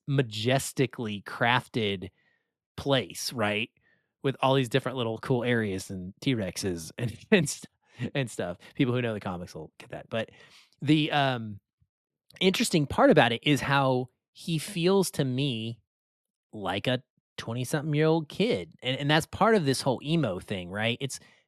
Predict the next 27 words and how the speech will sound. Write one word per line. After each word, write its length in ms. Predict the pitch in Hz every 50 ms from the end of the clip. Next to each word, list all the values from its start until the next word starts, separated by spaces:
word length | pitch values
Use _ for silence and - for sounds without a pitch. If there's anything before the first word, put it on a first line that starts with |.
| _
very 180 | - 123 160 180
much 180 | 185 185 - -
in 160 | 160 143 127
line 300 | 120 120 120 123 127 123
with 120 | 117 117 - _
the 120 | - 123 110
depiction 360 | 120 117 - 113 - - 135
of 80 | 123
Gotham 300 | 113 117 107 104 135 143
City. 380 | 139 - 98 85 90 104 160 - _ _ _ _ _ _ _ _
This 220 | - 117 135 139 -
is, 340 | 151 139 131 123 117 - - _ _ _ _ _ _ _ _ -
you 100 | - 123
know, 60 | 113
you 140 | 113 131 139
mentioned 240 | 151 151 202 170 127
kind 120 | 147 143
of 60 | 139
a 60 | 135
Minority 420 | 127 127 127 123 127 127 131 131 127
Report 340 | 127 113 - - 127 113 110
vibe 300 | 120 113 113 113 110 110
or 60 | 107
whatever 320 | 104 113 110 107 104 107
with 140 | 104 104 -
the 60 | -
tech. 420 | - - - 120 110 107 - -